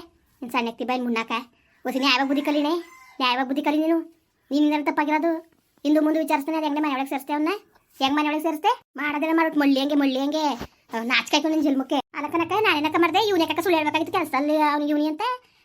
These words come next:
ಎಂತೆರ್ಗಾರು ನನ್ ಮಗಳು ಹೊಚ್ಕಟ್ಟಾಗ ಸೇರ್ಕೋಬೇಕು ಅಂತ ಕಣ್ ಆಸೆ ಇರಕ್ಕಿಲ್ವೇ? ಹಂಗ್ ನಾನು ಆಸೆಗೆ ಒಪ್ಕೊಂಡೆ ನಾನು. ಈ ನನ್ ಮಗ ಈ ಥರ ಹದಿನಾರು ಸುಳ್ಳು ಹೇಳ್ತಾನೆ ಅಂತ ಯಾರ್ ಕಂಡಿದಾರು? ನೀನ್ ಹೇಗೆ ಬೆಂಕಿ ಕಂಡರು? ಮುಚ್ಚು ಬಾಯ, ಮುತ್ನೆ ಬಾಯ, ಮುಚ್ಚು. ಸಣ್ಣ ಎತ್ತಿ ಬಾಯಲ್ಲಿ ಮುಣ್ಣಾಕ ಅಂದರು, ಮಾಡೋದೆಲ್ಲ ಮಾಡ್ಬಿಟ್ಟು ಮಳ್ಳಿ ಹಂಗೆ ತಿರ್ಗಾ ಮಾತಾಡ್ತೀಯಲ್ಲ, ನಾಚಿಕೆ ಕೂಡ ನಿನ್ ಜನ್ಮಕ್ಕೆ ನಿನ್ಗೆ.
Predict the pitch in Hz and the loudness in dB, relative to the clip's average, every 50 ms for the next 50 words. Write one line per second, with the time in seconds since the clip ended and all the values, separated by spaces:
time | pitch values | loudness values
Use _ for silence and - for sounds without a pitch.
0 | _ - 311 302 277 294 294 302 320 320 330 349 339 330 320 269 247 285 302 302 | _ -2 -2 0 0 0 0 0 0 0 0 0 0 0 0 0 -2 -2 -2 -4
1 | 294 269 240 277 285 330 277 277 294 - 294 294 311 311 320 302 269 240 240 254 | -4 -4 -4 -2 0 0 0 0 -2 -4 -4 -4 -4 -4 -4 -4 -4 -4 -4 -4
2 | 233 233 240 269 269 294 302 233 226 285 359 370 339 320 - - _ _ _ - | -4 -4 -2 -2 -4 -4 -4 -4 -2 0 0 0 -2 -4 -8 -16 _ _ _ -8
3 | 247 240 254 277 302 320 320 277 294 339 311 285 277 320 311 294 359 370 359 339 | -4 -2 0 0 0 2 2 2 2 0 0 -2 -2 -4 -4 -4 -2 0 0 0
4 | 311 277 262 247 247 - _ _ - 269 285 269 262 277 277 - - 311 285 269 | 0 -2 -4 -6 -10 -14 _ _ -6 -4 -2 0 0 -2 -2 -2 -2 -2 -2 -2
5 | 285 302 339 453 440 403 381 - - _ _ _ 277 277 320 320 320 320 320 320 | -2 -2 -2 -2 -2 -4 -6 -10 -14 _ _ _ -2 -2 0 0 -2 -2 -2 -2
6 | 320 285 277 285 302 302 277 233 269 269 277 294 277 277 277 277 285 294 285 311 | -2 -2 -2 -2 -2 -4 -2 -2 -4 -4 -2 -2 0 0 0 -2 -4 -4 -4 -2
7 | 302 285 277 269 269 - 262 285 294 302 294 359 403 392 392 - - _ - 294 | -2 -2 -2 -4 -4 -6 -6 -4 -2 -2 0 0 0 -2 -4 -8 -12 _ -16 -16
8 | 247 247 247 240 240 240 254 233 294 269 - - 254 - 240 247 262 269 269 269 | -14 -12 -10 -10 -10 -8 -6 -4 -2 -2 -4 -4 -6 -6 -4 -2 -2 -2 -2 0
9 | 294 285 277 - 285 269 262 240 247 - - _ _ _ _ _ - 285 285 302 | 0 -2 -2 -2 -2 -2 -2 -2 -4 -8 -12 _ _ _ _ _ -14 -8 -6 -4
10 | 285 269 269 269 277 226 226 - _ _ - 262 269 269 349 349 - - _ _ | -4 -2 -2 -4 -4 -6 -8 -12 _ _ -18 -16 -8 -6 -6 -6 -6 -8 _ _
11 | _ _ _ _ _ _ - 294 277 262 247 240 254 233 269 269 240 233 247 240 | _ _ _ _ _ _ -4 -2 -2 -2 -2 -4 -4 -2 -2 -2 -2 -2 -2 -2
12 | 226 233 247 240 240 254 269 277 262 262 247 240 262 262 269 277 269 262 - 277 | -2 -2 -2 -4 -2 -2 0 0 0 0 0 -2 -2 0 0 0 0 0 0 2
13 | 285 277 277 262 254 277 294 294 254 269 277 269 277 277 277 - 285 277 277 269 | 2 2 2 2 0 0 0 0 2 2 0 0 0 -2 -2 0 0 0 0 0
14 | - - 254 - 277 277 285 285 277 277 269 247 247 254 - 277 277 277 269 285 | -2 -4 -4 0 0 0 2 2 2 0 0 -2 -4 -4 -2 0 0 0 0 0
15 | 370 | -2